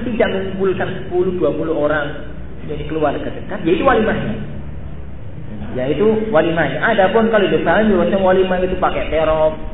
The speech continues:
pakai gedung, pakai itu, itu urusan lain. Adapun kalau anggaplah sekarang pernikahan kakaknya benar-benar tidak ada walimah. Walimah itu wajib diadakan, tapi tidak mempengaruhi sah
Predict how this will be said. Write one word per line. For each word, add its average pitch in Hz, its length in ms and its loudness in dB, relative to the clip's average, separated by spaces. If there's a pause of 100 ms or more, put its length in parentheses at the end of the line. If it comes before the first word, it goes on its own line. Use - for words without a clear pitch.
pakai 131 240 -6
gedung, 160 640 2
pakai 139 320 0
itu, 180 480 0
itu 131 160 -4
urusan 151 400 -4
lain. - 480 -6 (1040)
Adapun 208 400 2
kalau 233 240 6
anggaplah 214 560 2
sekarang 185 640 0
pernikahan 185 400 0
kakaknya 185 480 -2
benar-benar 147 480 -2
tidak 139 400 -2
ada 135 80 0
walimah. 123 560 0
Walimah 165 560 0
itu 202 720 2
wajib 135 320 -2 (160)
diadakan, 110 640 -6
tapi 165 400 -2 (160)
tidak - 320 -2
mempengaruhi 170 640 -2
sah 202 160 0